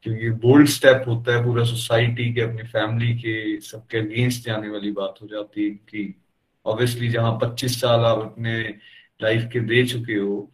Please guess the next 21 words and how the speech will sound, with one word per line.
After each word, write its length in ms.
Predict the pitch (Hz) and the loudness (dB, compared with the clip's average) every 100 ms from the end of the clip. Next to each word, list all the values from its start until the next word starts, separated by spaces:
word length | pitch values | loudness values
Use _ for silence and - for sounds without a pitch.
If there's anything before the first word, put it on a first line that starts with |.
| _ | _
पेरेंट्स 380 | 104 104 113 117 | -6 -4 -6 -8
को 120 | - | -6
यही 220 | 117 117 | -4 -2
लगेगा 400 | 113 110 110 110 | -4 -4 -4 -4
या 240 | 110 107 113 _ _ _ _ _ _ _ _ - | -6 -8 -12 _ _ _ _ _ _ _ _ -4
आसपास 640 | 117 120 - 113 113 - | -2 -2 -2 0 0 -2
फ्रेंड 260 | 117 113 110 | -4 -4 -4
सर्कल, 360 | 123 110 - 110 | -6 -6 -4 -4
सबको 340 | 147 - 156 | -6 0 2
यही 120 | 143 | 2
लगेगा, 420 | 127 120 113 110 | 2 0 0 -2
कोई 240 | 107 110 120 | -4 -4 -4
मतलब 440 | 110 107 135 139 | -4 -4 -2 2
ही 60 | 151 | 2
नहीं 180 | 156 156 | 0 -2
है 100 | 147 | -2
कोई 160 | 143 | -2
और 220 | 135 127 | 0 0
लाइन 260 | 123 117 117 | 0 -2 -2
लेने 300 | 110 104 104 | -4 -6 -10
का, 280 | 101 - | -12 -16